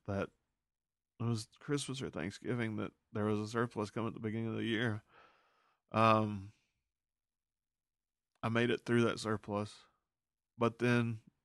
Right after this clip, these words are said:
at the end of June, there was a, they gave us another heads up that there's another surplus coming. So on top of having to deal with knowing that,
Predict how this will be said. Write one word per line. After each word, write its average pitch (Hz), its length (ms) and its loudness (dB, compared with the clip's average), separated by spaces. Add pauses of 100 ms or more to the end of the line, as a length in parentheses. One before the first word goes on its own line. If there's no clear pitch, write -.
(240)
at 120 140 -4
the 107 80 2
end 120 140 4
of 110 100 4
June, 123 560 0 (1700)
there 123 120 6
was 117 140 6
a, 110 180 2 (120)
they 110 280 2 (120)
gave 120 200 4
us 117 140 0
another 117 340 2
heads 110 240 0
up - 280 0
that 107 140 -6
there's 110 220 0
another 113 280 0
surplus 104 520 -2
coming. 104 440 -4 (880)
So 120 520 4 (1300)
on 120 140 4
top 139 260 0
of 143 140 2
having 135 240 2
to 131 60 0
deal 120 360 4
with 117 460 2 (1080)
knowing 127 500 4
that, 117 220 2